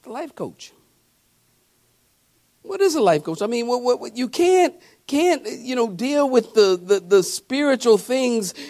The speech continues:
and, and, and the issues of the heart through fleshly means.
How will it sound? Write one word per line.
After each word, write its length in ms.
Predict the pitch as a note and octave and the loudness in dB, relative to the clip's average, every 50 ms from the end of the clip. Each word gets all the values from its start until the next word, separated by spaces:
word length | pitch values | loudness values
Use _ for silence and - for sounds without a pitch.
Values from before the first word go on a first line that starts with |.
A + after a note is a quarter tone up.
| - - | -8 -4
and, 160 | G3+ G#3 G3 | -4 -4 0
and, 240 | G3 G#3+ G#3 G3+ G3 | 2 2 2 2 0
and 240 | G3 G3 G3 G3 F#3+ | -2 -2 2 4 4
the 200 | F#3 G3 A3 C4 | 2 2 2 0
issues 360 | C4+ - - C4+ C4+ A#3 G#3 | 0 0 0 0 0 2 2
of 160 | A3+ G#3+ F#3 | 0 2 4
the 160 | G#3 F#3+ F3+ | 2 2 2
heart 560 | E3+ E3+ G#3+ B3 C4+ A#3 G#3+ G3+ - - - - - _ _ _ _ _ _ _ _ _ _ _ _ _ _ _ | 2 4 4 4 6 4 2 0 -4 -8 -16 -18 -20 _ _ _ _ _ _ _ _ _ _ _ _ _ _ _
through 280 | - - A#3 B3 A#3+ G#3+ | -6 0 0 2 2 0
fleshly 500 | F#3+ - G#3+ A3 G#3+ G#3+ - - B3+ C4+ | -2 0 2 2 2 2 2 0 2 2
means. 640 | C4+ C#4+ D4+ E4 B3 E3+ A#2 F#2+ F#2 F#2 - - | 4 6 6 4 4 2 -4 -8 -12 -16 -18 -18